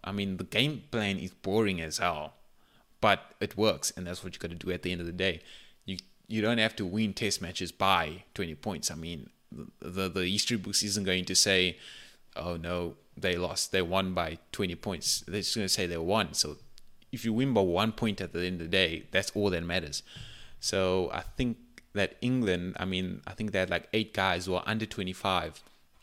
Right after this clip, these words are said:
in that, in that, in that team or in that squad. So they just are now building that depth and experience for the next World Cup, and they are a team to look out for. They, it seems like they really got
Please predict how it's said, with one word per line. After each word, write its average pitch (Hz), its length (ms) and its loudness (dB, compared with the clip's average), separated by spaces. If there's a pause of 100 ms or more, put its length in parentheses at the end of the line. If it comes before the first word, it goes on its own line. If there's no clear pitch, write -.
(680)
in 101 200 2
that, 87 200 2
in 92 120 -2
that, 87 200 0
in 92 140 -4
that 85 180 -2
team 87 240 -2
or 85 80 -2
in 85 100 -4
that 80 120 -6
squad. 90 340 0 (540)
So 92 180 2
they 101 160 6
just 107 280 0 (840)
are 95 120 2
now 87 260 2 (100)
building 95 600 0 (200)
that - 300 -8
depth - 320 2
and 87 100 -4
experience 90 760 0
for - 220 -4
the 92 80 2
next 85 240 -2
World 92 180 0
Cup, - 200 -6
and 82 300 -6 (340)
they 92 180 6
are 85 120 2
a 87 40 0
team 92 280 0
to 87 80 0
look 90 160 0
out 85 140 0
for. 80 160 -8
They, 78 220 -6 (160)
it - 120 -6
seems 98 240 0
like 90 200 -2
they 90 100 -2
really 90 380 -2
got - 300 -6